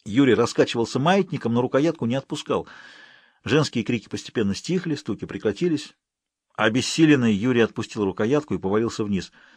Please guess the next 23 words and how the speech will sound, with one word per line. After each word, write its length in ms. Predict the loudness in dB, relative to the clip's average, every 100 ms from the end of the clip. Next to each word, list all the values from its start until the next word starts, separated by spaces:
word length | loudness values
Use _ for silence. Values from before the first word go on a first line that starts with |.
| _ _ _ _ _ _ _ -2
«Там 300 | 2 4 4
бабы, 460 | 4 4 0 -8 -14 _ _ _ -2
около 320 | 0 4 2
сотни». 480 | 4 4 4 -2 -14 _ _ _ _ _ _ _ -8
Николай 420 | -6 -2 2 2
хмыкнул. 560 | 2 0 -2 -2 -10 -14 _ _ _ _ _ _ _ _ _ _ _ _
«Хочешь, 380 | 2 2 4 4
полезай, 460 | 6 6 8 6 6
тебе 220 | 2 4
понравится», — 520 | 6 6 6 4 0
предложил 360 | 0 2 4 2
Юрий. 340 | 0 -4 -8 _ _ _ _ _ _ _ _ _ _ _ _ -2
Пошли 320 | 0 4 4
дальше 360 | 6 4 2
по 120 | -4 -2
тренажке, 500 | 2 2 2 -2 -4
пока 300 | -2 0 0
не 80 |
оказались 420 | 0 0 0 -2 -2
в 60 |
тупике 440 | -4 -4 -6 -4 -4
в 60 |
бойлерной. 480 | -2 -2 -2 -10